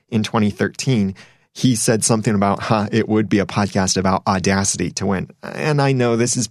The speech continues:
partially a thing I can't get away from. I will be making branding changes that make it more obvious that when I say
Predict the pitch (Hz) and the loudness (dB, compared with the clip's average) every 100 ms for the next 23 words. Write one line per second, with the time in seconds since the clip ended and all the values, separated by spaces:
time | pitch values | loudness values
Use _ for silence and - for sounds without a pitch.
0 | - - 113 110 - 107 107 104 - 98 | -8 -6 -2 -2 -2 -2 0 0 -2 -10
1 | - - 101 98 92 98 92 98 92 104 | -6 -2 0 0 -2 -2 -2 -2 -2 -2
2 | 113 - 123 123 - - - 107 107 110 | -2 0 -2 -2 -6 -20 -4 0 2 2
3 | 101 110 101 104 117 98 92 107 143 117 | 2 2 2 2 0 0 2 2 2 2
4 | 98 92 95 90 90 - - 104 95 87 | 0 0 -2 0 -2 -2 -2 -2 -2 -4
5 | 98 82 131 165 104 92 - 98 104 98 | -4 -2 0 2 2 0 -2 -4 0 0
6 | 92 98 95 | 0 -2 -2